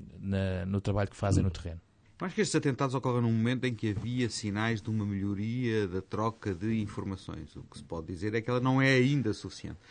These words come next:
Speaker 2: Vamos ver, nós estamos a falar de um conjunto de milhares de pessoas, como o Pedro referiu,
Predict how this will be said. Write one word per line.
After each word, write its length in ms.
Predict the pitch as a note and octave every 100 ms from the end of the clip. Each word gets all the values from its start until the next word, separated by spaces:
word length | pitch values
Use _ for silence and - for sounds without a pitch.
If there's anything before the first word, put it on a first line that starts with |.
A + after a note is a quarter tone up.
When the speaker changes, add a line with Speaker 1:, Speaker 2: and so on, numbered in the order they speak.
| - - -
Speaker 2:
Vamos 160 | A#2+
ver, 160 | G#2+ - - - -
nós 120 | A#2+ A#2
estamos 160 | C#3
a 40 | A#2
falar 320 | C3 D3+ C3+
de 60 |
um 140 | B2 A#2
conjunto 580 | G#2+ A2 A2+ A#2 - E2+
de 80 |
milhares 280 | F2+ F#2 F2
de 60 | -
pessoas, 340 | - C3+ D#3+
como 240 | - F#2+ F#2
o 40 |
Pedro 300 | - F2+ F#2
referiu, 480 | - - G#2+ C3